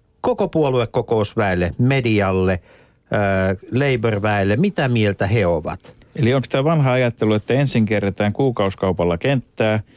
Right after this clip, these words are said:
Speaker 2: sitten tulee puoluekokous, jossa yleensä puheenjohtajan valinta ei ole ensimmäisenä päivänä, ja se viimeinen yö on se, jossa kaikki huipentuu. Onks tää, niinku, ihan historia, että,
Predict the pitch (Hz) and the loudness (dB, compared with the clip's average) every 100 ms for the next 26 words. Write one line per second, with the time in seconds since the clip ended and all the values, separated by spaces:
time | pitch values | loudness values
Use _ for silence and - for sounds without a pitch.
0 | - - - 143 120 95 95 90 90 - | -20 -12 -6 -4 -2 -2 0 0 0 -2
1 | 147 131 117 101 107 - 101 98 101 98 | 0 0 0 0 -4 -2 0 0 -2 -2
2 | 107 113 110 101 98 - 110 107 92 90 | 0 2 2 0 -4 -2 0 2 0 -2
3 | - 92 90 95 90 85 98 110 90 90 | -2 -2 0 0 0 0 0 0 0 0
4 | 113 117 110 104 98 98 95 - 95 92 | 0 0 0 0 0 -2 -2 -2 -2 0
5 | 92 90 - - - - 101 117 135 120 | 0 -2 -6 -20 -14 -4 -2 0 0 0
6 | 110 104 101 107 107 98 92 104 95 - | 2 0 0 2 2 0 -2 -2 -2 -2
7 | 104 104 - 104 104 107 180 190 - 170 | -2 -2 0 -2 0 -2 -2 -2 -2 -2
8 | 156 156 156 151 147 143 - 113 107 104 | 0 0 0 0 2 0 -2 -2 0 0
9 | 107 | -2